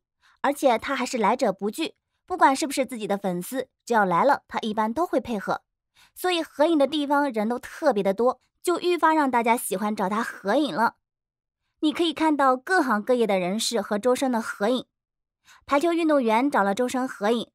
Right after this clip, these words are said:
而且还夸了他好玩，而且 nice。因为脾气好，自己的朋友找他合影，让运动员自己也感兴趣去合影的。还有你看，这种好奇心去要求合影的，周深也会配合。还有这种乖乖合影的，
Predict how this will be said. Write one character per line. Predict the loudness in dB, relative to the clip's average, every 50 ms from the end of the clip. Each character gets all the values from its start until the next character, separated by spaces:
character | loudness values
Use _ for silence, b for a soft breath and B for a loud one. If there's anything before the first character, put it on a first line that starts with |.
| _ _
而 | -2 -2
且 | -2 -2 -4
还 | -6 -6 -6
夸 | -4 -2 0 0
了 | 0 0
他 | -2 -4 -6
好 | -4 0 2 2 2
玩， | 4 2 2 0 0 _ -8
而 | -8
且 | -6 -6 -6
nice。 | -4 0 0 2 2 2 0 -2 -4 -6 -8 -12 _ _ _ _ _ _ _ _ _ _ _ _ _ _ _ _ _ _ _ _ _ _ _ _ _ -4
因 | -2 0
为 | 2 2 0
脾 | 0 -4 -6 -4
气 | -2 0 -2
好， | 0 0 0 0 0 0
自 | -2 -6
己 | -6 -4
的 | -2 -2 -2
朋 | -2 -4 -2 0
友 | 0 0 0
找 | 0 -2
他 | -2 -2 -6
合 | -6 -6 -4 -2 0
影， | 0 0 -2 -8 _ _ _ b b
让 | b 4 4 6
运 | 4 2
动 | 2 2 2
员 | 2 2 2 0
自 | -2 -4
己 | -4 -2 -2
也 | -2 0
感 | 0 -2 -2 -2
兴 | -2 -2 -4 -2
趣 | -2 -4 -4 -4
去 | -4 -4 -6 -6
合 | -4 -4 -2 0
影 | 0 0 0 -2
的。 | -2 -2 -2 -4 _ _ _ _ _ _ _ _ _ _
还 | _ 0 2
有 | 2 2
你 | 2 0 -2
看， | 0 0 -2 -2 -2
这 | -2 -2
种 | -2 -2 0
好 | 2 2 2
奇 | 2 0 -2
心 | 0 0 0 0 -2 _
去 | _ -8 -2 2
要 | 4 4 4
求 | 4 2 0
合 | 0 0 0 2 2
影 | 2 2 2
的， | 2 0 -2 -2 _
周 | 2 2 2
深 | 4 4 2 2 2
也 | 2 0 0
会 | 0 0 0 0
配 | 0 0 -2 -2
合。 | -2 -2 -4 -4 -4 _ _ _ _ _ _ _ _ _ _ _ _ _ b b b
还 | b 4 4
有 | 4 4
这 | 2 2 2
种 | 2 2 2
乖 | 2 2 2 4
乖 | 4 2 2
合 | 2 0 0 0
影 | 2 0 0
的， | 0 0 -2